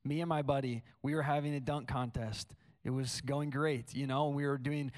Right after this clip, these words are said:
trick shots off the ottoman, okay? And my guy Derek, he had this insane,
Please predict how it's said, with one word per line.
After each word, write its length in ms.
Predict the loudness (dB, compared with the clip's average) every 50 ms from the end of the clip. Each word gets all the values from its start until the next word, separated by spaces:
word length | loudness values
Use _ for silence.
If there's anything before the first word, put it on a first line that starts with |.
| -12 -8 -4
trick 260 | 0 0 0 0 0
shots 560 | 0 2 4 4 6 4 4 2 0 -4 -4 -8 -14 -20 -10 _ 2
off 220 | 4 4 4 6
the 80 | 4 2
ottoman, 520 | 4 6 4 6 4 4 2 0 0 0
okay? 480 | 0 -2 -2 0 0 2 2 2 0 -2 -6 -14 -16 -6 -2
And 140 | -2 0 2
my 160 | 2 2 4
guy 200 | 4 6 6 4
Derek, 600 | 4 4 4 4 6 6 6 4 2 0 -4 -6 -8 -10 -16 -12 -4
he 120 | -2 0 4
had 220 | 4 4 4 4
this 240 | 2 2 0 0 -4 -8 -10 _ _ _ -2
insane, 920 | 0 0 2 2 0 2 2 2 2 4 2 2 2 2 2 2 0 -2